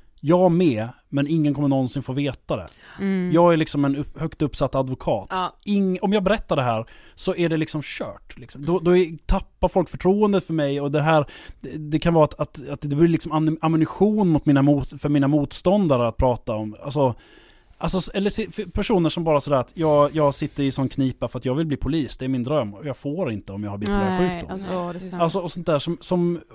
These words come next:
Speaker 1: och andra som säger att jag har sjukdomen och jag håller tyst idag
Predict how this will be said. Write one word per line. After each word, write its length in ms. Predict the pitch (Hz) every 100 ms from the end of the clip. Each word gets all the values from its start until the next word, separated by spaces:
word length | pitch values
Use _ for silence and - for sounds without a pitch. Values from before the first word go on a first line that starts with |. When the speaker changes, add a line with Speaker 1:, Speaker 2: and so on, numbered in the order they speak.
| 101 160 151
Speaker 1:
och 160 | 208 214
andra 200 | 180 151
som 140 | 170
säger 280 | - 147 139
att 140 | 127
jag 380 | 151 135 131 127 - _ _ _ _ _ _ _ _ -
har 340 | - 190 185
sjukdomen 720 | 156 175 151 - 131 127 127
och 120 | 131 147
jag 120 | 131
håller 180 | 135 131
tyst 320 | 143 - 120
idag 520 | 123 190 113 113 147